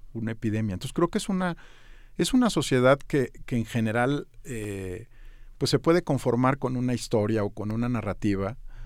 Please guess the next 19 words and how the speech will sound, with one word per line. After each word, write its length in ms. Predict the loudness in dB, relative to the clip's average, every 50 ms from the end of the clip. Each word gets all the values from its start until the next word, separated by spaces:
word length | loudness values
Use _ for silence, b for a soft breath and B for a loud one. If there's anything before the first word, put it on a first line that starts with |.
| b b b 0
pero 180 | 4 4 4 4
que 80 | 0
está 160 | -2 0 0 0
dispuesta 380 | 0 0 -2 -2 -2 0 -2
a 20 | -2
hacer 180 | -2 -2 -2
muchos 380 | -2 -2 -2 -2 -4 -4 -2 -2
más 160 | -2 0 -2
sacrificios 580 | -2 -2 -4 -4 -2 -2 -2 -2 0 -2 -2 -2
de 80 | -2
los 180 | -2 -2 -4 -4
que 140 | -4 -4 -4
creemos, 400 | -4 -4 -4 -4 -4 -4 -4 -4
¿eh? 100 | -4 -2
Yo, 100 | -2 -2
yo 280 | -2 -2 0 2 2 2
sí 120 | 4 2
estoy 240 | 0 4 2 2 2
convencido. 720 | 4 2 2 2 2 0 2 2 2 4 4 2 0 -2